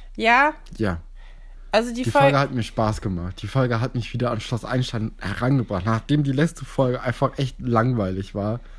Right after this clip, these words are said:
Speaker 1: So typische Filler-Folge. Ja, ich muss auch sagen, also diese Folge gefällt mir eigentlich ganz gut. Vielleicht war's die beste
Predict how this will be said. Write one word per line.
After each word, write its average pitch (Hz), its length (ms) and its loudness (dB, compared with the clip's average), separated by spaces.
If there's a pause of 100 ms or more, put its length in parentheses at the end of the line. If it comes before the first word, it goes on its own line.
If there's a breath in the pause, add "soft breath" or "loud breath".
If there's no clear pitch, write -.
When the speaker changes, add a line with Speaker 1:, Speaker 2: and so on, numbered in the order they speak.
(480 soft breath)
Speaker 1:
So 226 100 -6
typische 220 440 -10
Filler-Folge. 196 680 -2
Ja, 240 200 2
ich 247 100 -6
muss 277 140 -4
auch 247 160 0
sagen, 233 440 2
also 214 380 -4
diese 247 320 -8
Folge 233 320 -2
gefällt 226 320 -4
mir 220 160 -4
eigentlich 220 240 -4
ganz 202 320 -4
gut. 208 180 -8
Vielleicht 240 360 -2
war's 233 160 2
die - 100 -12
beste 214 680 0